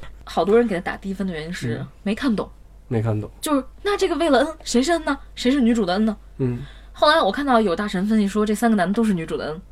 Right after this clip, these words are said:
Speaker 2: 嗯。
Speaker 1: 女主也是这三个男的恩，但是我最，呃，粉里面一对儿，
Speaker 2: 嗯。
Speaker 1: 是书里的一对儿，
Speaker 2: 嗯。
Speaker 1: 是有一个隐藏的线叫西奇
Speaker 2: 嗯。
Speaker 1: 和女主，呃，山下希美。
Speaker 2: 嗯。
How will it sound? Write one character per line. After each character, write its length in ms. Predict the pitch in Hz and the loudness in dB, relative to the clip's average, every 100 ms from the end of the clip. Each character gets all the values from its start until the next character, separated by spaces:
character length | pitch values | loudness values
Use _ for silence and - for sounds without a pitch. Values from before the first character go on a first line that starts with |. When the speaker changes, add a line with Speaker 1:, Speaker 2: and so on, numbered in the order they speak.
| - | -10
Speaker 2:
嗯。 200 | 123 135 | -6 0
Speaker 1:
女 120 | 202 | 4
主 100 | 226 | 4
也 120 | 240 160 | 4 2
是 60 | |
这 80 | 208 | -2
三 180 | 196 262 | 0 2
个 80 | 240 | 2
男 240 | 175 190 | 2 -2
的 100 | 190 | -4
恩， 180 | - 190 - - | -4 -6 -6 -4
但 100 | 269 | 4
是 60 | 262 | 6
我 180 | 180 135 | 6 2
最， 320 | - 202 165 - - | 2 0 0 -10 -10
呃， 340 | 180 165 156 170 | -4 -4 -4 -8
粉 260 | - 170 | -6 -4
里 60 | 190 | -4
面 220 | 131 92 | -6 -12
一 60 | 104 | -10
对 140 | 185 | -10
儿， 60 | - - - | -10 -14 -4
Speaker 2:
嗯。 240 | 117 110 139 - | -4 -4 -8 -10
Speaker 1:
是 180 | - 208 | -6 -4
书 280 | 190 - 349 | -2 0 2
里 80 | 233 | 0
的 140 | 67 | -4
一 60 | 76 | -12
对 120 | - | -12
儿， 80 | - | -8
Speaker 2:
嗯。 80 | 135 | -6
Speaker 1:
是 320 | 120 196 175 175 - | -2 -2 -2 -6 -10
有 120 | 190 | -6
一 60 | 180 | 0
个 120 | 240 | 2
隐 200 | 240 185 | 2 0
藏 180 | 170 175 | -4 -6
的 80 | 202 | -4
线 140 | 226 | -2
叫 100 | 190 190 | -2 -4
西 220 | - 262 | -6 -8
奇 340 | - 185 208 - - | -6 -6 -6 -8 -8
Speaker 2:
嗯。 160 | 127 | -6
Speaker 1:
和 260 | 117 185 190 | -4 -4 0
女 160 | 190 202 | 0 0
主， 300 | 175 117 - - - - - | -2 -4 -6 -14 -20 -12 -4
呃， 360 | 165 160 143 | -2 -2 -6
山 180 | 175 214 | -2 0
下 140 | 208 165 | 0 -2
希 220 | - 185 | -4 -4
美。 200 | 175 - - - - | -4 -8 -16 -20 -6
Speaker 2:
嗯。 160 | 120 | -6